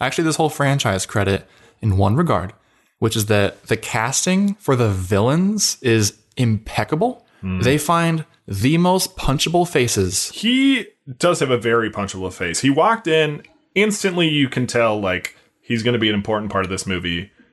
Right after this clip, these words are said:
Speaker 2: In my notes, I said, like, "Is he good? Seems slightly evil slash into her," which in my mind is the same for these people. <laughs> Um,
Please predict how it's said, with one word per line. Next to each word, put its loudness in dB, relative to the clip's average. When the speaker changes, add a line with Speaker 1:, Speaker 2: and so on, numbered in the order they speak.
Speaker 2:
In 0
my 2
notes, 0
I 2
said, -2
like, -2
"Is -2
he 2
good? 0
Seems -4
slightly 0
evil 2
slash -2
into -2
her," -10
which -2
in -4
my 0
mind -2
is -6
the -6
same -4
for -8
these -4
people. -10
<laughs> -20
Um, 0